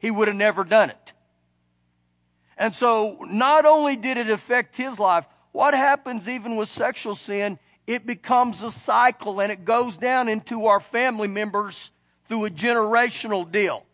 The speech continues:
And so just to give you an illustration of how a sexual act that David committed, remember, it started with him looking. He looked, and when I begin to look, I lust, and when I lust, I long for it.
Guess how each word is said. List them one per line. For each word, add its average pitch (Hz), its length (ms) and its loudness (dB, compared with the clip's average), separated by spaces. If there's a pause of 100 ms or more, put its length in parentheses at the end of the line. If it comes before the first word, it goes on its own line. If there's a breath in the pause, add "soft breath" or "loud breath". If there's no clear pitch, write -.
(380)
And 185 100 -6
so 220 160 -2
just 240 320 -6
to 262 80 -10
give 240 240 -6
you 254 100 -4
an 247 80 -4
illustration 233 920 -2
of 185 160 -4
how 240 500 2
a 214 160 0
sexual 277 840 -2
act 214 380 2
that 185 200 -8
David 214 420 -2
committed, 202 520 -4 (240 soft breath)
remember, 226 520 2
it 226 200 -4
started 262 580 2
with 247 160 -6
him 233 240 0
looking. 220 520 -4 (720)
He 240 200 -2
looked, 240 520 0
and 220 140 -2
when 226 160 -2
I 220 80 2
begin 233 400 -4
to 254 80 -4
look, 285 460 0
I 214 160 4
lust, 240 520 0
and 196 120 -6
when 226 100 -2
I 220 80 4
lust, 247 420 -2
I 208 100 2
long 247 360 2
for 196 360 -2
it. - 40 -18